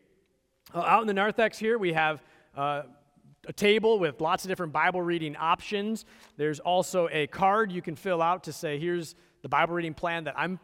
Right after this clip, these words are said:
planning to do." That way we can come alongside you and encourage you as you commit to that plan.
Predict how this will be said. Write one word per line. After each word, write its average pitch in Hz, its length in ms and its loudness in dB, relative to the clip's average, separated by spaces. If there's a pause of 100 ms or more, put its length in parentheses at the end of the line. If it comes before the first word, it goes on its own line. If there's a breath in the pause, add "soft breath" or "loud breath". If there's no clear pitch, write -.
(120)
planning 196 280 0
to 185 100 0
do." 196 200 0
That 160 180 -2
way 151 120 -2
we 151 160 -2
can 139 280 -8
come 175 180 -6
alongside 165 540 -4
you 185 100 -6
and 147 60 -6
encourage 208 440 -4
you 294 240 -2 (400 loud breath)
as 156 240 0
you 165 100 -4
commit 175 300 -6
to 175 80 -8
that 160 200 -2
plan. 170 400 -2